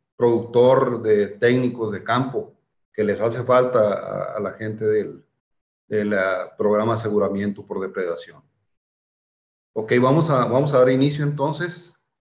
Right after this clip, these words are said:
Entonces, es cómo identificar los daños o bien los signos que nos permiten llevar a, hacia la identificación de qué fue lo que pasó. Para ello, este,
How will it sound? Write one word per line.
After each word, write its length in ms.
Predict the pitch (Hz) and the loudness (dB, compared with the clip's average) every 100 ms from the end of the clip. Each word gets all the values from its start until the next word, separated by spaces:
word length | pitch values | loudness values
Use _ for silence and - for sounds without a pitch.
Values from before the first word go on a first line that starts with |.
| _ - | _ -6
Entonces, 260 | 139 135 - | -4 -4 -8
es 160 | 160 156 | -6 -4
cómo 240 | 180 180 | -2 0
identificar 1040 | 185 185 170 - 135 - 113 117 - - _ _ _ _ _ _ - | 2 0 -2 -6 -4 2 2 2 -2 -12 _ _ _ _ _ _ -4
los 240 | 113 107 | -2 2
daños 680 | 113 123 127 131 - - - _ | 2 4 2 0 -4 -12 -20 _
o 160 | - 110 | -2 0
bien 320 | 117 131 135 | 2 2 2
los 200 | 123 - | 0 -2
signos 680 | 143 151 143 117 110 - - _ _ _ _ - | 0 2 2 0 -2 -10 -18 _ _ _ _ -8
que 100 | 110 | -6
nos 120 | 107 | -4
permiten 480 | 120 120 127 143 131 | 0 0 2 2 2
llevar 380 | 110 110 120 | 4 4 4
a, 460 | 123 123 - - - _ _ _ | 4 2 -2 -10 -20 _ _ _
hacia 380 | 98 - 117 107 | -12 -8 -2 0
la 80 | 110 | 0
identificación 840 | 107 104 101 107 107 95 127 120 | -2 -4 -8 -8 -8 -6 -4 -2
de 160 | 120 - | -2 -2
qué 100 | 135 | -2
fue 200 | 135 127 | 0 0
lo 120 | 123 | -2
que 100 | - | -4
pasó. 460 | - 90 - - _ _ _ _ _ _ _ _ _ _ _ _ _ _ | -10 -12 -14 -20 _ _ _ _ _ _ _ _ _ _ _ _ _ _
Para 300 | 117 123 127 | 2 4 4
ello, 800 | 143 143 151 151 147 - - - | 4 4 4 4 2 -2 -8 -10
este, 920 | 113 107 - - 104 101 98 98 | -8 -8 -10 -6 -2 -2 -2 -6